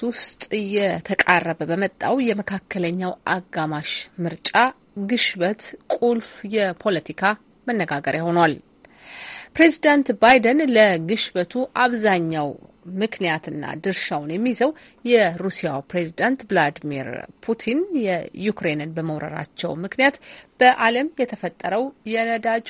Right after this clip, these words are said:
ዋጋ ጭማሪ መሆኑን ይናገራሉ። ባይደን ዴሞክራቲክ ፓርቲያቸው ግሽበትን በስምንት ነጥብ አምስት በመቶ በመቀነስ የምጣኔ ሀብት ጽንፈኞች ካሏቸው ተቃዋሚዎቻቸው የተሻለ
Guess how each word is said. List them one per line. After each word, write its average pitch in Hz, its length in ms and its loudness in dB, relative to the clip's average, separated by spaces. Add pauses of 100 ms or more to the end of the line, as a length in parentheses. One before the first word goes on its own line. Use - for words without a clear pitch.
ዋጋ 170 240 -2 (240)
ጭማሪ 165 440 -4
መሆኑን 185 380 -4 (280)
ይናገራሉ። 175 640 0 (800)
ባይደን 311 380 8 (140)
ዴሞክራቲክ 214 840 -2 (180)
ፓርቲያቸው 180 840 -2 (100)
ግሽበትን 233 680 -2
በስምንት 277 540 -2
ነጥብ 202 280 -4 (160)
አምስት 190 560 -2 (300)
በመቶ 180 580 0
በመቀነስ 208 580 0 (440)
የምጣኔ 247 800 -2
ሀብት 226 420 -10
ጽንፈኞች 160 720 -8 (200)
ካሏቸው 160 680 -4
ተቃዋሚዎቻቸው 151 1040 -4 (380)
የተሻለ 233 560 -2